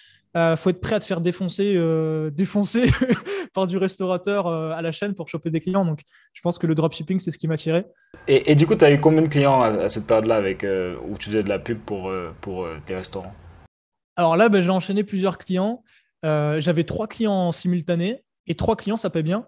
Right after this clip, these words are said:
Speaker 1: quand tu fais pas mal de chiffres. Donc, euh, ça me suffisait. Et l'erreur que j'ai faite, je pense, parce que j'aurais pu faire beaucoup plus, c'est que, hum, j'avais pas assez confiance en moi pour vendre mes offres, et cetera. Et je leur disais, « Voilà, moi, je vais t'accompagner de ta à ta. Et quand je t'ai amené ça,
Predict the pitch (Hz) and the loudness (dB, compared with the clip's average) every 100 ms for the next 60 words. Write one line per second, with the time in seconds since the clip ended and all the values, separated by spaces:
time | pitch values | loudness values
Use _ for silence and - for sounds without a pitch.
0 | _ 160 - - 156 165 165 156 214 233 | _ -10 -8 -16 -4 -2 -2 -2 -6 -8
1 | - _ _ _ _ - 156 - 160 156 | -12 _ _ _ _ -4 -4 0 0 2
2 | 156 156 185 185 185 - 165 185 240 _ | 2 2 2 0 -2 -4 -2 0 -2 _
3 | _ _ _ 160 170 175 214 - 180 170 | _ _ _ 0 2 4 2 2 0 0
4 | 165 214 - _ _ _ _ 247 143 170 | -2 -6 -6 _ _ _ _ -10 -2 -2
5 | - 190 220 214 - _ - - 156 175 | 0 0 0 -4 -12 _ -8 -4 0 0
6 | 180 185 180 180 196 214 - _ _ - | 0 0 0 -2 -4 -4 -6 _ _ -20
7 | _ _ - 175 - 170 165 165 160 160 | _ _ -2 -2 2 2 4 4 2 2
8 | 156 151 151 147 - _ _ 175 170 170 | 0 -2 -4 -8 -16 _ _ -4 -2 2
9 | 220 214 220 208 180 202 - 185 185 196 | 0 0 -2 -2 -2 -4 -4 -2 -2 -2
10 | 190 175 - 151 165 208 175 175 165 190 | -4 -8 -12 -6 2 2 2 0 0 -2
11 | 180 160 160 165 170 202 - 180 165 180 | -4 -10 -8 -4 0 0 2 2 4 4
12 | 175 175 208 185 160 - - 175 190 190 | 2 2 2 2 0 -2 -10 -2 0 0
13 | 190 185 175 196 170 151 190 - - 175 | -2 -4 0 0 -2 0 -2 -2 -12 -16
14 | - 202 233 247 - 208 - 190 185 180 | 0 0 0 -4 -2 -2 0 0 0 0
15 | - 214 247 | 0 -2 -2